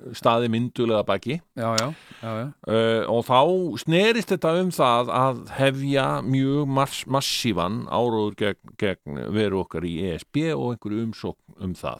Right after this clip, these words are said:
Speaker 2: Já, já, einmitt.
Speaker 1: Og Davíð og bara, Davíð var, var sem sagt, eh, ráðinn sem, sem ritstjóri.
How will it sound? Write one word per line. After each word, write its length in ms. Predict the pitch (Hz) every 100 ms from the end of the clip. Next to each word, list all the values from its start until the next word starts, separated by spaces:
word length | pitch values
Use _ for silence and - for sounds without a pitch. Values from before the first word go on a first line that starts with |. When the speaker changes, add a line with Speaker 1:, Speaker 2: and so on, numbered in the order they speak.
| - _ -
Speaker 2:
Já, 200 | 104 87
já, 140 | 104 107
einmitt. 240 | 98 107 - -
Speaker 1:
Og 340 | 92 95 101
Davíð 460 | - 98 95 92 92
og 260 | 87 78 -
bara, 440 | 87 78 71 65
Davíð 460 | - 95 92 82 82
var, 280 | 90 104 - - - -
var 120 | 101
sem 140 | 98
sagt, 260 | 98 123 -
eh, 580 | - - - - - 113
ráðinn 280 | 104 82 92
sem, 240 | 139 156
sem 260 | 120 156 185
ritstjóri. 520 | 262 - - -